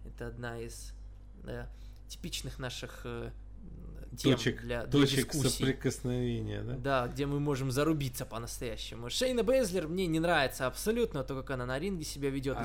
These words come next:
Speaker 1: стиль ее в
Speaker 2: а
Speaker 1: целом
Speaker 2: почему
Speaker 1: мне не
Speaker 2: тебе
Speaker 1: импонирует.
Speaker 2: не нравится
Speaker 1: А
Speaker 2: Шейна Бейзлер? Ну, вот, что ты подразумеваешь под стилем?
Speaker 1: Мне скучно смотреть на ее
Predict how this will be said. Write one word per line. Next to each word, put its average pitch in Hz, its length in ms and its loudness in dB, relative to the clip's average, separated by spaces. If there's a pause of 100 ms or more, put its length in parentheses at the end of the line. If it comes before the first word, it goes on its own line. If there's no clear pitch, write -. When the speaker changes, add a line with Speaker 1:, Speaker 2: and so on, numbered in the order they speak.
Speaker 1:
стиль 143 200 -2
ее 120 180 -2 (320)
в - 40 0
Speaker 2:
а 123 60 2
Speaker 1:
целом 214 180 4
Speaker 2:
почему 139 180 4
Speaker 1:
мне 147 100 4
не 143 60 2
Speaker 2:
тебе 135 100 2
Speaker 1:
импонирует. 127 400 2
Speaker 2:
не 107 60 -2
нравится 143 340 0
Speaker 1:
А - 40 -10
Speaker 2:
Шейна 107 340 -4 (240)
Бейзлер? 104 480 -2
Ну, 120 280 0 (200)
вот, 123 240 -6
что - 180 -4
ты 120 80 -8
подразумеваешь 107 560 -4 (120)
под 104 120 -8
стилем? 104 460 -8 (180)
Speaker 1:
Мне 143 240 -2
скучно 226 500 -6
смотреть 127 580 -6
на 120 60 -8
ее 117 160 -8